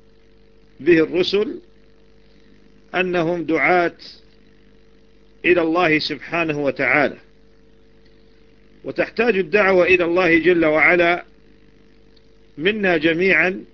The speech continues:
إلى جهد، وإلى، آه، صبر،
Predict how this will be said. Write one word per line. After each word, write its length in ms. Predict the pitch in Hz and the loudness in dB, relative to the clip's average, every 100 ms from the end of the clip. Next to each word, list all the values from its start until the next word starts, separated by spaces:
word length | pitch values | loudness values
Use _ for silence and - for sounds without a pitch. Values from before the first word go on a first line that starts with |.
| - | -4
إلى 300 | 165 165 156 | 0 0 0
جهد، 540 | 151 156 143 160 127 - - - _ - - - - - - - - - - - - - - | 0 -2 4 4 2 -10 -20 -20 _ -20 -20 -20 -20 -20 -20 -20 -20 -20 -20 -20 -20 -20 -12
وإلى، 720 | 135 147 185 175 175 165 - - - _ _ _ _ _ 50 50 50 _ _ _ _ _ _ _ _ - | -6 0 2 4 4 2 -2 -14 -20 _ _ _ _ _ _ _ _ _ _ _ _ _ _ _ _ -10
آه، 1000 | 131 139 143 139 139 131 98 80 67 - - - | -4 0 0 0 -2 -4 -8 -14 -20 -20 -20 -16
صبر، 640 | - 180 185 170 165 131 | -6 -4 0 2 4 2